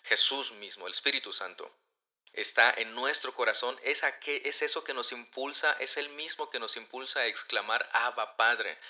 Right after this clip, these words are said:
o sea, a exclamar, "Papá", en ese ambiente de confianza, en ese ambiente de, de intimidad. O sea, nadie puede clamar a Dios como su Padre si el Espíritu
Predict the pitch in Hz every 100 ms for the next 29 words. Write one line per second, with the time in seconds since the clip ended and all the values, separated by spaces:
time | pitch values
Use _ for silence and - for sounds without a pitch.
0 | - - - - 107 107 104 107 - 104
1 | 107 113 - - - 104 - 120 120 -
2 | - _ - - 110 110 113 117 107 110
3 | 113 123 104 95 - 98 92 - 107 107
4 | 104 - 90 101 104 110 107 - - -
5 | - 104 98 107 110 110 104 98 90 87
6 | - - 104 101 - 98 98 104 104 -
7 | - - - 101 - 117 107 - - _
8 | - 110 123 139 147 - 113 95 - -
9 | 131 151 - 131 113 113 123 139 127 107
10 | 101 107 - - - - 98 90 - 92
11 | 107 113 139 165 - _ _ _ _ _
12 | _ - 113 107 98 - 127 123 120 127
13 | -